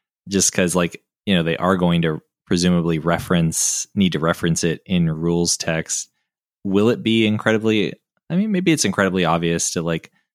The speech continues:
search your library for a character card. You know anything with a power and toughness is a character, even if it doesn't say it on there.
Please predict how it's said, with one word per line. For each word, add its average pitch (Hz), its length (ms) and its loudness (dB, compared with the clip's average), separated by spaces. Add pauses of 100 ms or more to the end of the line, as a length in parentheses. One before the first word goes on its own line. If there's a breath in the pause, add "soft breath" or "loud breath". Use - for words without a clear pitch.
(140)
search - 320 -2
your 98 80 4
library 85 400 2
for - 160 -2
a 80 60 -2
character 82 360 -2
card. 82 380 -2
You 87 80 0
know 87 540 2 (1000)
anything 87 800 2
with 80 240 -2
a - 40 -6
power 85 320 0
and 82 80 -2
toughness 85 380 -2
is 82 100 -2
a 76 40 -6
character, 82 420 -2
even 80 180 0
if 80 80 -2
it 80 60 -4
doesn't 80 240 -2
say 85 220 0
it 73 60 -4
on 82 200 2
there. 76 280 -6